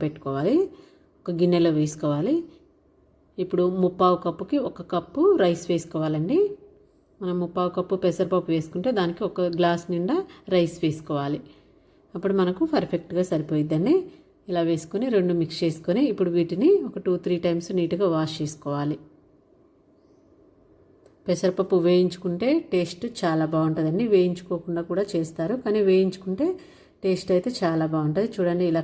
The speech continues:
కడిగేసుకొని పక్కన పెట్టేసుకోవాలి. ఇప్పుడు స్టవ్ మీద ఒక కుక్కర్ పెట్టుకొని, ఒక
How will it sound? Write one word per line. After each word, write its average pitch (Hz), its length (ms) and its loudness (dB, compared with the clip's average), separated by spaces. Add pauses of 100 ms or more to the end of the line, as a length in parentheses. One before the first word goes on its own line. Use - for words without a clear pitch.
కడిగేసుకొని 160 600 2 (120)
పక్కన 170 320 -4
పెట్టేసుకోవాలి. 156 640 -4 (500)
ఇప్పుడు 185 180 4 (140)
స్టవ్ 180 300 2
మీద 185 120 4 (100)
ఒక - 160 -10
కుక్కర్ 175 300 -4
పెట్టుకొని, 175 400 -4
ఒక 247 80 -4